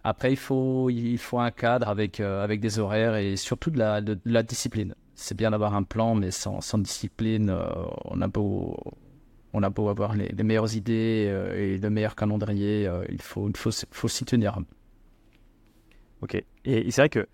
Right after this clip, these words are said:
Speaker 2: bah, le, pour revenir là-dessus, en trading, c'est pas, peut-être pas, euh, comme, euh, ce qu'on pourrait imaginer dans d'autres métiers, mais c'est pas plus tu vas passer du temps, plus tu vas être productif.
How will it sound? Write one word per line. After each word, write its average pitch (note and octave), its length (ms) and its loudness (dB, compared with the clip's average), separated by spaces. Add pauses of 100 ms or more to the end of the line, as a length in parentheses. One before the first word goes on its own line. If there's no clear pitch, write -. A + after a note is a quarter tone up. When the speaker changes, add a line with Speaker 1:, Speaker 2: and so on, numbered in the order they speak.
(240)
Speaker 2:
bah, - 180 0
le, A2+ 140 -6
pour - 160 -2
revenir A#2 180 4
là-dessus, C#3 520 0 (1400)
en G#2+ 100 -2
trading, B2 380 4
c'est G#2 160 0
pas, G#2 120 4
peut-être - 200 -4
pas, G#2+ 300 4
euh, G2+ 140 2
comme, G2+ 220 2
euh, F#2 340 2 (540)
ce - 80 -14
qu'on F2 640 0 (180)
pourrait F2+ 340 0
imaginer F#2 360 0
dans F#2 100 -2
d'autres F#2 240 -4
métiers, A2 320 0
mais F#2 260 0 (220)
c'est - 160 -6
pas A#2 120 2
plus - 180 -8
tu A2 140 0
vas G#2 60 6
passer G2 180 0
du G2 100 0
temps, A2 240 2
plus - 160 -6
tu - 120 -2
vas F#2+ 60 4
être F#2+ 140 -2
productif. - 600 -4